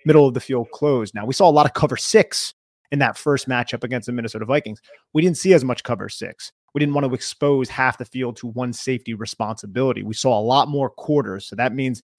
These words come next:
each deep player, each cornerback, both those safeties have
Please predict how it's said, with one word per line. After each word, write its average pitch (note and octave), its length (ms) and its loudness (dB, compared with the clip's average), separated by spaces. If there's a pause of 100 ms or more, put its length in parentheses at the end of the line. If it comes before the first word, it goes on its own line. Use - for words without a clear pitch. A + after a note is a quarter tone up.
(220)
each - 340 0 (140)
deep D#3 220 0
player, C3+ 480 2
each C#3+ 160 -4
cornerback, C3 560 0 (320)
both D3 160 4
those C#3 180 0
safeties C3 460 -2 (200)
have B2+ 360 2